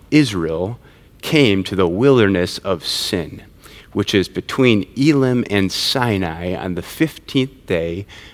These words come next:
of the second month after they had departed from the land of Egypt. And the whole congregation of the people of Israel grumbled against Moses and Aaron in the wilderness.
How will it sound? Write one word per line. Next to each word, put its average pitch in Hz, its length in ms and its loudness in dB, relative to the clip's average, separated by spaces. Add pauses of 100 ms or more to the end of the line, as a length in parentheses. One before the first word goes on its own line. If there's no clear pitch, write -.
of 90 140 -6
the 92 100 -4
second - 560 -4
month 101 720 -4 (420)
after 101 460 0
they 90 160 2
had 90 160 0
departed 87 840 -4 (360)
from 98 180 -2
the 87 100 -2
land 90 680 -2 (300)
of - 180 -12
Egypt. - 580 -12 (1300)
And 104 100 0
the 92 40 2
whole 185 520 0
congregation 98 760 -2
of 82 100 -10
the 82 100 -8
people 151 560 -4
of 107 240 0
Israel 92 480 -4 (140)
grumbled 127 720 -4 (680)
against 98 380 0
Moses 117 600 0
and 95 180 -2
Aaron 95 380 2
in 95 180 -6
the 85 100 -4
wilderness. 113 760 -8